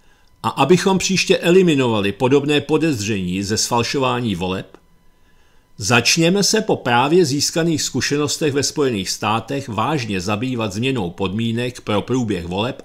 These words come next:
a to minimálně tak, že: za prvé, volby se budou konat pouze v jednom dni, nikoli dále po dva dny. Za druhé,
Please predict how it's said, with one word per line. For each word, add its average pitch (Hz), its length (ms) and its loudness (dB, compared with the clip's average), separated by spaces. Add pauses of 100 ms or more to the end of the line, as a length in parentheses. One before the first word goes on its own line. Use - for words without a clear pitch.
a 113 100 -2
to 139 180 -4
minimálně 139 720 0
tak, - 420 -6
že: 117 300 -2 (1300)
za 139 180 0
prvé, 95 500 -2 (100)
volby 123 380 2
se 160 180 0
budou 156 300 2
konat 143 320 -2
pouze 151 440 4
v 143 60 2
jednom 123 460 0
dni, 113 340 -4 (220)
nikoli 139 560 2
dále 113 380 2 (120)
po 98 100 -4
dva 101 220 -2
dny. 113 320 -6 (520)
Za 123 200 0
druhé, 110 480 0